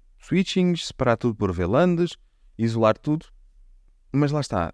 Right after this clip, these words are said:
eu acho que, na minha modesta opinião, no ambiente corporativo as coisas devem ser simplificadas.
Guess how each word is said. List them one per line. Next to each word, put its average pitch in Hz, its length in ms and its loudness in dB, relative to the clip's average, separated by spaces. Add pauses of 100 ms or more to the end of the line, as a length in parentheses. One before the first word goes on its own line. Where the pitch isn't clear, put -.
(140)
eu 139 140 0
acho - 160 -2
que, - 100 -20
na 139 200 -2
minha 135 180 2
modesta 123 340 2
opinião, 87 360 -2
no 117 120 0
ambiente 135 240 2
corporativo 127 480 0
as 123 60 0
coisas 120 180 2
devem 113 200 2
ser 107 240 -2 (180)
simplificadas. - 840 -4